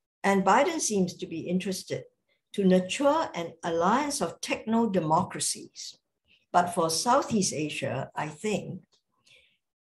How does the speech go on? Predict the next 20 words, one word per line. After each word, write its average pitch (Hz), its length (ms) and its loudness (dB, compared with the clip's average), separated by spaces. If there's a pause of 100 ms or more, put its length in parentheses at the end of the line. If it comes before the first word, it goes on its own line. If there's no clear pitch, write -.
(240)
the 170 60 -8
countries 202 460 -2
would 131 140 -6
not 151 180 -2
want 151 200 -4
to 139 60 -10
be 131 300 -8
boxed 156 380 -2
in - 260 -8 (140)
because 156 340 -6
China 233 600 2
is 156 200 -6
their 143 160 -2
most 196 500 2
important 185 800 0 (180)
trading 170 560 -4
partner. - 480 -6 (1300)
So 220 340 6
will 196 200 4
asean 262 560 2